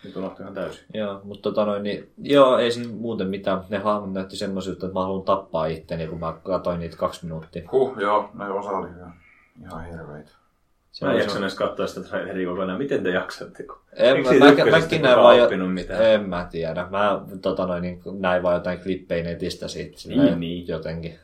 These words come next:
Speaker 2: En mä oikee-, mä en oikeesti oo missään vaiheessa etsinyt YouTubesta, että Watch
Speaker 1: Joo,
Speaker 2: Dogs
Speaker 1: joo,
Speaker 2: kaksi
Speaker 1: joo.
Speaker 2: trailer.
Speaker 1: Meni jo.
Speaker 2: Lupaan, lupaan,
Speaker 1: En
Speaker 2: en
Speaker 1: mä
Speaker 2: mä
Speaker 1: usko enää.
Speaker 2: <laughs>
Speaker 3: Mä just tajusin, että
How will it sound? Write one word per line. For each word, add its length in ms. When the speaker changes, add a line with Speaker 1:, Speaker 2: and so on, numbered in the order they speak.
Speaker 2:
En 120
mä 80
oikee-, 360
mä 160
en 80
oikeesti 560
oo 80
missään 340
vaiheessa 440
etsinyt 320
YouTubesta, 540
että 160
Watch 180
Speaker 1:
Joo, 180
Speaker 2:
Dogs 140
Speaker 1:
joo, 120
Speaker 2:
kaksi 220
Speaker 1:
joo. 100
Speaker 2:
trailer. 520
Speaker 1:
Meni 340
jo. 240
Speaker 2:
Lupaan, 560
lupaan, 540
Speaker 1:
En 60
Speaker 2:
en 60
Speaker 1:
mä 60
Speaker 2:
mä 160
Speaker 1:
usko 320
enää. 240
Speaker 2:
<laughs> 60
Speaker 3:
Mä 80
just 220
tajusin, 420
että 240